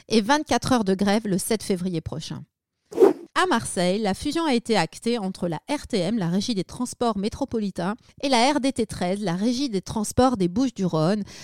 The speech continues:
Cela crée un nouvel ensemble de quatre mille huit cents traminots, espérant que cette fusion va favoriser enfin la création d'une boucle de fret ferroviaire locale dans les cartons depuis deux ans.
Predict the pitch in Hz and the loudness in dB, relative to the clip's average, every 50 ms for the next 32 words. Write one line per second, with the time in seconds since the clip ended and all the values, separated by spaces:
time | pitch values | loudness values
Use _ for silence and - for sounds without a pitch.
0 | - - - - 285 285 302 294 - - 320 247 220 247 277 277 269 240 240 247 | -16 -8 -2 2 2 2 2 2 0 -2 0 0 2 2 2 2 2 2 0 -2
1 | 226 - - 254 247 233 208 185 170 165 170 - 262 269 - 269 277 254 262 262 | -4 -2 -2 -2 -2 -2 -2 -4 -4 -4 -4 -4 -4 -2 -2 -4 -2 -2 -4 -4
2 | - - 247 233 220 202 - - - 269 269 254 233 214 185 165 160 175 202 254 | -2 -2 -2 -2 -2 -2 -4 -2 0 2 2 2 2 2 2 2 2 2 2 2
3 | - - - - - - - 233 247 - - 294 285 277 294 294 277 233 - 208 | 0 -4 -12 -20 -18 -6 -2 -2 -2 0 0 0 0 2 2 0 -2 -2 -6 -6
4 | - - 202 175 - - - 285 269 214 - 233 233 254 302 311 269 202 202 196 | -6 -6 -6 -8 -8 -8 -6 -4 -4 -4 -2 -4 -4 -4 -4 -6 -6 -6 -6 -6
5 | 208 - 262 240 240 262 233 254 247 220 277 277 220 196 - - 302 294 254 220 | -4 -4 -6 -4 -4 -4 -4 -4 -4 -2 -2 -2 -4 -2 -2 -2 0 0 0 -2
6 | - - - 208 190 202 - - 269 285 294 226 226 214 214 202 208 302 320 - | -2 -2 -2 -2 -2 -4 -4 -6 -8 -6 -4 -4 -4 -4 -4 -4 -4 -4 -4 -2
7 | - 208 175 - 175 175 - - - - 294 294 - - 254 226 208 208 202 185 | -2 -2 -2 -2 -4 -6 -6 -4 -2 -2 -2 -2 -2 -2 -2 -2 0 -2 -2 -2
8 | 185 196 180 160 175 208 226 247 - - 208 165 175 202 233 220 196 185 202 247 | -2 -2 0 0 0 0 -2 -2 -2 -2 -2 0 0 0 -2 -2 -4 -4 -4 -4
9 | - - 240 254 - - 277 285 240 185 - 233 208 180 175 170 165 170 156 - | -4 -4 -4 -4 -4 -6 -6 -4 -6 -8 -8 -10 -10 -8 -8 -10 -10 -12 -14 -16